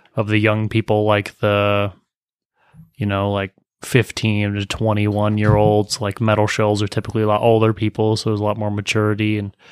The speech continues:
usually case a lot more, I don't know, general sort of respect for especially that kind of, like, crowd crushing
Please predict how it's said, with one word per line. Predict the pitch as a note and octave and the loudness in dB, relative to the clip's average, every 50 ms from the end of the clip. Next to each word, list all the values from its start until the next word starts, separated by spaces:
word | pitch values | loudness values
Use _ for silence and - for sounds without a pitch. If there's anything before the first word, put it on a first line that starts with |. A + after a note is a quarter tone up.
| - - - - - _ _ _ | -20 -20 -20 -20 -20 _ _ _
usually | - D#3 F3+ F3+ D#3 C3+ | 0 2 4 6 4 4
case | - B2+ A#2 A2+ - | 4 4 2 2 2
a | A#2 | 0
lot | A2 A2 A2 A2 | 0 0 -2 -2
more, | G#2+ G#2+ G#2+ G#2 G2+ G2+ - - _ _ _ _ _ _ _ - | -2 0 0 0 -2 -4 -6 -12 _ _ _ _ _ _ _ -6
I | A#2 A2 | -4 -2
don't | G#2 G2 | -2 -4
know, | G2 F#2+ F#2+ F#2+ F#2+ - _ _ _ _ - - _ _ _ _ _ _ _ _ _ - | -6 -8 -10 -12 -14 -16 _ _ _ _ -20 -20 _ _ _ _ _ _ _ _ _ -8
general | - - C3 A#2+ A#2+ A#2 A2+ A2 G#2 | -2 0 2 4 4 4 2 2 0
sort | - - A#2 A2+ G#2+ | 0 0 0 0 0
of | G#2+ G2 | -2 -2
respect | G#2+ A2 - - - A2+ A2 A#2 - | -4 -2 -2 -2 0 0 0 0 0
for | - - A#2+ A2 G#2+ G#2+ G#2+ - - | -2 -4 -2 0 0 -2 -2 -2 -2
especially | C3 A#2 - - A#2+ A2 - B2 A#2 A2 | -2 -2 0 0 0 0 0 0 -2 0
that | G#2 G#2+ G#2+ - - | 0 0 -2 -2 -4
kind | - - A2 G#2+ | -6 -4 -4 -4
of, | G#2 G2 | -4 -4
like, | G#2 G#2+ G#2+ G2+ G2+ G2+ _ _ _ _ _ _ _ | -2 0 0 0 -2 -4 _ _ _ _ _ _ _
crowd | - - - G#2+ G#2 G#2 A2 A2 | -10 -4 -2 0 0 0 -2 -2
crushing | - - A#2 A2 - - B2 A#2 A#2+ A#2+ A#2 A2 | -2 -2 0 0 0 -2 -2 -2 -2 -2 -4 -6